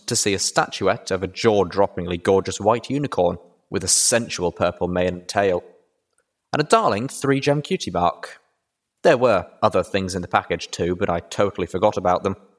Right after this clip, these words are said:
"Are you done visually molesting that statue, girl?" Calamity's words disrupted my reverie. He looked impatient, and I blushed hotly.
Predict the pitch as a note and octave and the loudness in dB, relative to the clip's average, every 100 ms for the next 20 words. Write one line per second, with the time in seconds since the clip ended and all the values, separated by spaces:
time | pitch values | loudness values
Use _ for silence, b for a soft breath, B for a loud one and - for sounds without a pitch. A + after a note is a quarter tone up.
0 | _ _ _ _ - F3+ D#4 D4+ C4+ - | _ _ _ _ 0 2 4 2 2 4
1 | A#3+ G3 C3 D3+ B2+ B2+ A#2 B2 - A#2+ | 2 4 2 2 2 0 2 2 0 0
2 | A2 A2+ - A#2+ A#2+ C#3 B2 C#3 C#3+ D3 | 2 0 2 0 0 -2 2 4 4 2
3 | - _ _ _ _ _ G#2 F2+ E2+ E2+ | -4 _ _ _ _ _ 0 0 -2 -8
4 | - F#2+ F2+ - G#2 - E2+ - A2 A2+ | 2 2 2 0 -4 -2 -2 0 -2 2
5 | A#2+ A2+ A2 G2 - _ _ _ F#2+ F2 | 0 2 0 -2 -16 _ _ _ 0 0
6 | F#2+ F2+ A2 G#2+ - F#2+ G2+ - F2+ F2 | -2 -2 -2 -2 -4 -6 -8 -8 -6 -4
7 | F#2 G2 F2+ G2 F#2 - - G2 - F2 | 2 2 2 0 0 -2 -2 -2 0 -4